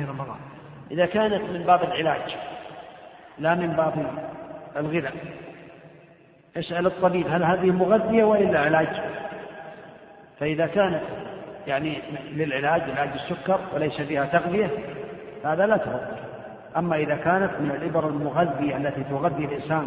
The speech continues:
Speaker 2: تقوم مقام الطعام والشراب، فهي مفطرة. نعم.
Speaker 1: أحسن الله إليكم ونفع بعلمكم وجزاكم عنا خيرا، ونسأل الله عز وجل أن يجعلنا وإياكم ممن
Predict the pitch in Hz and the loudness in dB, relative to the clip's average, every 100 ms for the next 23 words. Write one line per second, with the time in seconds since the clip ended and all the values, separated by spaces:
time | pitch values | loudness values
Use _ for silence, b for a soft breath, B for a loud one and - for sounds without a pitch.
0 | 139 123 175 151 135 170 165 143 143 151 | -4 -2 -2 0 2 2 4 2 2 2
1 | 160 147 - 139 202 - - - - - | 0 -4 -2 2 2 2 -4 -8 -8 -10
2 | - - - - 170 165 143 120 120 117 | -12 -14 -14 -4 -2 -2 -4 -8 -8 -10
3 | 143 131 117 123 - - - - - - | -8 -8 -8 -12 -14 -16 -18 -20 -20 -12
4 | 135 143 147 143 151 143 143 143 147 139 | -6 0 0 0 -2 -4 -4 -2 -2 -2
5 | 139 143 139 160 143 131 139 139 139 151 | -2 -2 -4 -4 -6 -6 -6 -6 -4 -4
6 | 135 139 139 147 139 160 165 160 160 - | -4 -6 -4 -4 -4 -4 -2 0 0 -2
7 | 165 - - 151 156 160 156 160 143 151 | -6 -8 -6 -4 -2 -2 -2 0 0 0
8 | 147 151 156 160 151 156 156 143 160 151 | -2 -4 -4 -4 -4 -4 -4 0 0 0
9 | 151 151 147 160 156 - 151 160 156 | 0 -2 -2 -2 -2 -2 -4 -2 -4